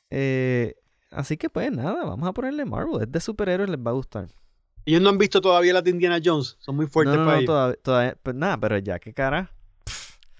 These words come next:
Speaker 1: Sí,
Speaker 2: Sobre
Speaker 1: sí.
Speaker 2: todo <laughs> cuando vean Temple of Doom, cuando le meten la mano en el
Speaker 1: Sí,
Speaker 2: corazón
Speaker 1: mira,
Speaker 2: y se lo
Speaker 1: ya,
Speaker 2: sacan.
Speaker 1: em,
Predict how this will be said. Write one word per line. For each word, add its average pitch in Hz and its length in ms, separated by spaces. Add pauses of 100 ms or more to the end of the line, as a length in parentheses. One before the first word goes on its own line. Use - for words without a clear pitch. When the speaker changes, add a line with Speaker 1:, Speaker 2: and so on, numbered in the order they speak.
(360)
Speaker 1:
Sí, 156 300
Speaker 2:
Sobre 175 160
Speaker 1:
sí. 165 60
Speaker 2:
todo 160 100
<laughs> 220 80
cuando 220 280
vean 185 460
Temple 170 380
of 147 120
Doom, 170 220
cuando 143 240
le 131 80
meten 135 240
la 156 80
mano 156 160
en 151 60
el 156 60
Speaker 1:
Sí, 165 100
Speaker 2:
corazón 156 180
Speaker 1:
mira, 147 160
Speaker 2:
y 147 60
se 135 80
lo 127 40
Speaker 1:
ya, 123 180
Speaker 2:
sacan. 113 300 (220)
Speaker 1:
em, 110 80